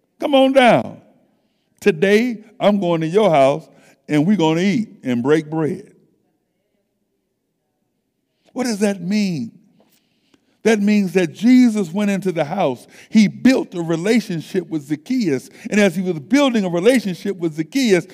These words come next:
do you know what happened? Zacchaeus looked at Jesus and he said, "Huh, well, well, Lord, if, if I've done any wrong to anybody,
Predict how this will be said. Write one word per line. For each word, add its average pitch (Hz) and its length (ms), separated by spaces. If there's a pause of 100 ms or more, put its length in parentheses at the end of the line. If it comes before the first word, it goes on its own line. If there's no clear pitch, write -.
(140)
do 240 80
you 294 140
know 285 160
what 285 100
happened? 269 560 (1040)
Zacchaeus 277 540
looked 262 320
at 220 140
Jesus 180 640
and 196 100
he 226 100
said, 214 560 (480)
"Huh, 269 140 (920)
well, 196 440 (640)
well, 208 160
Lord, 196 520
if, 170 220 (600)
if 156 160
I've 196 340
done 196 240
any 226 240
wrong 202 420
to 185 120
anybody, 151 640